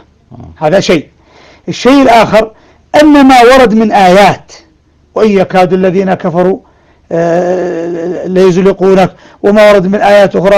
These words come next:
Speaker 2: "ولا تركنوا إلى الذين ظلموا"،
Speaker 1: في
Speaker 2: وما
Speaker 1: موقع،
Speaker 2: ورد عبس وتولى.
Speaker 1: آه، أسرى بدر هو أشد.
Speaker 2: يا أيها النبي اتق الله.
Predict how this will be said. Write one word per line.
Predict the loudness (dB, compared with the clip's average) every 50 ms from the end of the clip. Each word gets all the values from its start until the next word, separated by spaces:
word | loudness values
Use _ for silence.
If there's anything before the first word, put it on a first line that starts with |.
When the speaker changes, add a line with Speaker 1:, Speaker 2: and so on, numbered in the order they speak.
| 2
Speaker 2:
"ولا | 2 2 2 2 2
تركنوا | 2 0 -2 -2 0 -2 -2 0 0 0
إلى | 0 0
الذين | 0 0 0 0 0 0 0 0
ظلموا"، | 0 2 2 2 0 -2 -4 -6 -6
Speaker 1:
في | -4 -2
Speaker 2:
وما | -2 0 0
Speaker 1:
موقع، | 2 2 2 4 2
Speaker 2:
ورد | 2 0 0
عبس | 0 0 0 0 0 2 2
وتولى. | 2 2 2 2 2 2 2 2 2 2 0 -4 _ _ -2
Speaker 1:
آه، | 0 0 2 0 0 -2 -2
أسرى | -4 -2 -2 -2 -2
بدر | 0 -2 -4 -4 -6 -8
هو | -6 -4 -4
أشد. | -4 -4 -2 0
Speaker 2:
يا | 0 2
أيها | 2 2 2 2 2 2
النبي | 0 0 0 0 0
اتق | -2 -2 -2 -2 0 2
الله. | 2 2 4 4 4 2 0